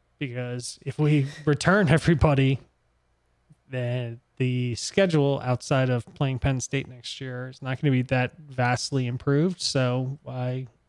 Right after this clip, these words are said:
I was wrong. I'll, I own it. I'll, I'll eat my shoe. And I thought they, they played well and they developed over the season.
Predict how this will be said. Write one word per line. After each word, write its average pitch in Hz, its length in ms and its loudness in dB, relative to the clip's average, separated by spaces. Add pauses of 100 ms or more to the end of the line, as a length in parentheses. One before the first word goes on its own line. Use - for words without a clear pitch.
I 135 100 2
was 139 200 2
wrong. 131 320 2 (340)
I'll, 123 140 2 (160)
I 147 300 0
own 135 260 0
it. 147 180 0 (720)
I'll, 123 260 -4 (200)
I'll 127 200 -4
eat 135 140 -2
my 127 160 -2
shoe. 127 460 0 (640)
And 123 520 -12 (960)
I 131 80 2
thought 139 220 0
they, 135 320 4 (180)
they 135 140 4
played 139 420 4
well 120 640 0
and 135 100 -10
they 135 100 -2
developed 131 640 0
over 131 180 0
the 127 100 2
season. 123 420 -4